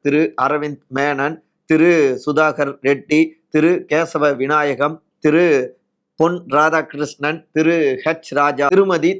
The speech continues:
தமிழிசை சவுந்தரராஜன் உள்ளிட்ட முக்கியமான பாஜக தலைவர்கள்லாம் இது சம்பந்தமாக தீவிரமான ஆலோசனை எல்லாம் நடத்தியிருந்தாங்க.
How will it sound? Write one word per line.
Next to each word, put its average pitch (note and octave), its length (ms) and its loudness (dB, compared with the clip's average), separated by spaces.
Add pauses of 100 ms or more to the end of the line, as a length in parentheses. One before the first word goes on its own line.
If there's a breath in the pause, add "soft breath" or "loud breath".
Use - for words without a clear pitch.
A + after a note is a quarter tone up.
தமிழிசை F3+ 460 0 (100)
சவுந்தரராஜன் D3+ 720 0
உள்ளிட்ட D3 500 -2
முக்கியமான F3+ 640 0
பாஜக C#3+ 500 -2
தலைவர்கள்லாம் C3+ 800 -2
இது F3 200 0
சம்பந்தமாக C#3 600 -2
தீவிரமான F3 580 0
ஆலோசனை C3+ 480 -2
எல்லாம் C#3 240 -4
நடத்தியிருந்தாங்க. B2+ 760 -2